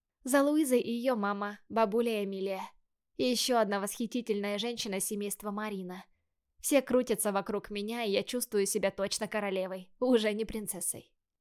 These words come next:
«Это платье специально шил для тебя Доминика Дольче?» Ткань струится при таком свете.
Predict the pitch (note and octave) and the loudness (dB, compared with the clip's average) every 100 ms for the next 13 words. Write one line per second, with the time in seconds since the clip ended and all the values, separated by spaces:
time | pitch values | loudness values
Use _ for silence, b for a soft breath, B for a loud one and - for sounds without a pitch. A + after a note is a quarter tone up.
0 | _ A#3 - A3 G3+ G#3 G3 A3 - A#3 | _ 4 4 0 0 2 2 0 0 0
1 | A3+ G#3+ G3+ G3+ - G#3 G3+ - G3+ G#3 | 4 4 4 0 0 0 0 0 2 2
2 | G#3 G3+ G3+ G3+ G3+ F#3+ G3+ F#3+ - - | 2 -2 -4 -4 -2 0 0 0 -2 -6
3 | - - _ _ _ _ _ - B3+ B3+ | -10 -18 _ _ _ _ _ -4 -2 -2
4 | A#3+ - G#3 G#3 - A3 G#3+ G#3 G3+ G#3+ | -4 -4 -2 0 -2 -2 -4 -4 -4 -4
5 | G3 F#3+ F#3+ F3+ G3+ | -4 -6 -8 -10 -12